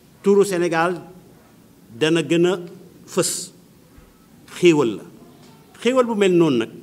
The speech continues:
Doo am ñoo xamante ni bi ñuy dem, paasaloo leen, joxoo leen ñu naan, joxoo leen ñu lekk. Séjour bañ fa def, xamoon nuñ ko def,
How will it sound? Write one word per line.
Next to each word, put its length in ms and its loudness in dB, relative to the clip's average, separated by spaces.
Doo 220 0
am 180 -4
ñoo 180 0
xamante 400 -2
ni 100 0
bi 140 -2
ñuy 160 0
dem, 200 -2
paasaloo 460 0
leen, 220 2
joxoo 220 -2
leen 180 -2
ñu 100 0
naan, 260 0
joxoo 200 -4
leen 140 -2
ñu 100 2
lekk. 300 -6
Séjour 360 2
bañ 180 -2
fa 120 -6
def, 260 -4
xamoon 320 -2
nuñ 160 2
ko 120 -4
def, 200 -6